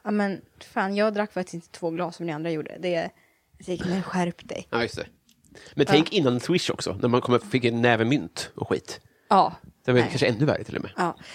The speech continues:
Speaker 1: Sen alltså, fattar, jag fattar ju att folk kanske så här, äh, står och liksom, att det är vissa som kanske verkligen så här, få, måste få, så här, måste få det att gå runt. Så därför måste ni alla,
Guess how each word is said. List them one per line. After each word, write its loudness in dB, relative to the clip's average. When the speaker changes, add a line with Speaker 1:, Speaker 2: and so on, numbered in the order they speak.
Speaker 1:
Sen 4
alltså, -2
fattar, -2
jag 4
fattar 0
ju 6
att -2
folk -6
kanske -8
så -8
här, -2
äh, -6
står -2
och -2
liksom, -8
att -8
det -2
är -2
vissa -6
som -8
kanske -6
verkligen -2
så -4
här, 0
få, -10
måste -4
få, -2
så -2
här, 2
måste -2
få -2
det 2
att -2
gå 2
runt. 0
Så -4
därför 0
måste -6
ni 0
alla, -2